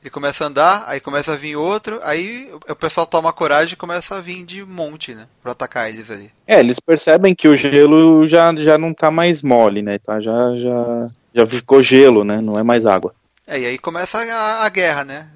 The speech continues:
Speaker 1: Eles tão tentando se
Speaker 2: É.
Speaker 1: enfrentar aquela mon-, multidão de gente. E é engraçado
Speaker 2: Hum.
Speaker 1: que, assim, desde a hora que começou essa, essa, essa aventura deles aí, né? É, só foi morrendo o coadjuvante, né?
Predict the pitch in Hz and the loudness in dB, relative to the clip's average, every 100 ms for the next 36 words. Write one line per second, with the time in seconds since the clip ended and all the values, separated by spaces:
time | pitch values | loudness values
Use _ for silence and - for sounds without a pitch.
0 | 127 127 117 - 147 156 151 147 - 160 | -20 -20 -16 -14 -14 -12 -14 -16 -20 _
1 | _ 117 110 - 143 - 156 151 147 165 | _ -8 -8 -10 -20 -12 -10 -4 -4 -2
2 | 156 147 135 147 160 151 160 123 139 147 | -6 -8 -16 -16 -20 -16 -16 -10 -10 -10
3 | 143 123 131 156 - 190 190 185 165 190 | -16 -14 -14 -16 -20 -20 -20 -20 _ -16
4 | 165 160 139 165 190 196 - 247 202 _ | -14 -14 -10 -6 -6 -8 -10 -10 -10 _
5 | _ _ _ - 151 - 180 131 123 120 | _ _ _ -12 -10 -10 -12 -12 -12 -8
6 | 147 165 175 165 - 143 - 143 135 123 | -8 -4 -4 -4 -8 -16 -12 -12 -12 -12
7 | 143 131 - 127 110 98 110 120 113 107 | -10 -10 -8 -8 -8 -10 -12 -12 -12 -14
8 | 101 _ _ _ - 185 180 196 - 190 | -20 _ _ _ -4 -4 -2 -8 -8 -6
9 | 185 170 170 165 151 185 202 233 226 - | -6 -6 -8 -6 -6 -6 -12 -14 -16 -16
10 | 165 139 143 165 - 180 208 220 151 160 | -10 -10 -6 -8 -6 -10 -8 -10 -10 -12
11 | 196 226 226 - 190 190 196 220 196 190 | -14 -16 -16 -8 -6 -6 -10 -12 -12 -12
12 | - 135 160 | -16 -16 -20